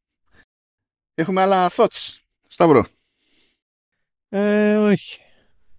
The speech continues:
Speaker 1: Δεν έχουμε άλλα
Speaker 2: Όχι.
Speaker 1: thoughts. Πάει το Arcane.
Speaker 2: Μμμ.
Speaker 1: Δεν ξέρω τι τύχη θα έχουν άλλες απόπειρες για άλλες παραγωγές, γιατί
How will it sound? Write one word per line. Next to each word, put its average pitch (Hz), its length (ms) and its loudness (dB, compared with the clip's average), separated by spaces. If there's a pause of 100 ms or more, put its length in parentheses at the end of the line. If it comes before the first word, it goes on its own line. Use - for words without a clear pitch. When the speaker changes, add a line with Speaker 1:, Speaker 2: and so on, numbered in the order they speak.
(1400)
Speaker 1:
Δεν 196 260 -2
έχουμε 170 260 -2
άλλα 135 120 0
Speaker 2:
Όχι. - 120 -4
Speaker 1:
thoughts. - 300 -10 (100)
Πάει 190 200 0
το 127 140 -2
Arcane. 175 360 -2 (1200)
Speaker 2:
Μμμ. 127 360 -4 (140)
Speaker 1:
Δεν 120 200 -6
ξέρω 104 600 0
τι 95 240 -6
τύχη 95 320 -6
θα 101 100 -6
έχουν 101 240 -6
άλλες 95 280 -2
απόπειρες 90 420 -10
για 87 320 -6
άλλες 107 240 -4
παραγωγές, 107 680 -6
γιατί 135 840 -2